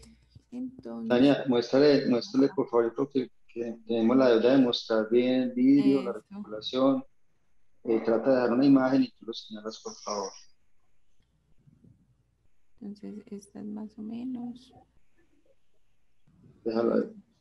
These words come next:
Speaker 1: Esta es la que leyeron como panalización.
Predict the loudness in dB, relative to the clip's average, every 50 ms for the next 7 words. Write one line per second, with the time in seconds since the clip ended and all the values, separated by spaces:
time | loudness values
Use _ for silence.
0 | _ _ _ _ _ _ _ -20 -20 -20 -20 _ _ _ _ _ _ _ _ _
1 | _ _ _ _ _ _ _ _ -20 -20 -20 -20 -20 -20 -20 -20 -20 -16 -12 -8
2 | -8 -6 -6 -6 -8 -8 -4 0 0 2 2 2 0 -2 -4 -6 -10 -14 -18 -20
3 | _ _ _ -20 -20 -20 -14 -12 -12 -12 -10 -10 -10 -8 -8 -8 -8 -8 -10 -12
4 | -12 _ -10 -10 -10 -12 -12 -14 -12 -12 -10 -10 -10 -10 -10 -12 -12 -12 -12 -12
5 | -10 -10 -10 -10 -12 -14